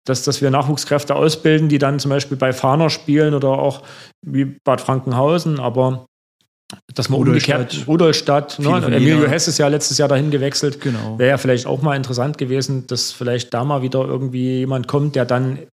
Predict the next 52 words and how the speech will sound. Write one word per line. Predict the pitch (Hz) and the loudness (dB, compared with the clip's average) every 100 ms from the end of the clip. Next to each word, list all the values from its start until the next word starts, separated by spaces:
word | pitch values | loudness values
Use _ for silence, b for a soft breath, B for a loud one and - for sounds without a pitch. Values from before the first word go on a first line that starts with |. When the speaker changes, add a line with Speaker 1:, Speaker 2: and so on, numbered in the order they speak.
| _ - | _ -2
Speaker 1:
bei | 127 | 0
Rot-Weiß | 120 127 143 190 | 2 0 -2 -2
vielleicht | - 147 135 147 | -4 -4 -2 -4
mal | 131 | -4
spielt, | - 123 | -2 -2
perspektivisch. | 127 117 - 117 - 117 113 - - B | -2 -4 -4 -8 -4 -6 -6 -8 -14 B
Speaker 2:
Mhm. | 139 120 131 | -2 -2 -2
Speaker 1:
Und | 113 | 0
das | 151 202 | 0 0
würde | 165 | 0
ich | 147 | -2
mir | 127 | -2
wünschen. | 127 135 - 110 - - | 0 -2 -4 -10 -12 -4
Ja, | 120 | -2
einfach, | 143 147 | 0 0
dass | 123 135 - | 0 -2 -2
das | 131 - | -4 -4
auch, | 160 131 - | -4 -4 -6
und | - 151 156 | -2 0 2
dass | - | 0
die | - | -2
Leute | 135 135 143 139 127 | 0 0 0 -2 -4
wirklich | 131 131 127 | -6 -6 -6
engagiert | 131 123 135 123 | -4 -4 -2 -4
bleiben, | 123 123 139 | -2 -2 -2
die | 123 | 0
jetzt | 135 - - _ _ _ - | -2 -4 -14 _ _ _ -8
dran | 135 143 | -4 -2
sind | 143 135 | -2 -2
bei | 135 | -2
den | 135 131 | -2 -4
Vereinen. | 131 131 127 131 - _ _ _ _ 123 | -4 -4 -4 -6 -10 _ _ _ _ -4
Und, | 120 - - - | -4 -6 -12 -4
und | 123 | -2
dass | 127 131 | -2 -2
man | 123 | -4
es | |
hinkriegt, | 131 135 131 - | -4 -4 -4 -4
diesen | 113 120 | -6 -4
Generationenwechsel | 120 113 110 - 127 131 123 - 120 | -2 -2 -4 -2 -2 0 -2 -2 -2
hin | 131 | -2
zu | 123 117 | -2 -2
jüngeren | 131 139 127 | 0 -2 -2
Leuten | 123 127 131 127 123 _ _ _ _ | 0 0 -2 -6 -8 _ _ _ _
in | 120 | -2
den | 127 123 | -2 -2
Vereinen, | 123 120 123 | -4 -2 -2
dass | 123 - | -2 -4
die | 123 | -2
mit | 120 113 | -2 -2
Enthusiasmus | 113 113 - 127 - 131 | -6 -6 -4 -4 -2 -4
arbeiten, | - 123 120 117 120 | -4 -4 -2 -4 -4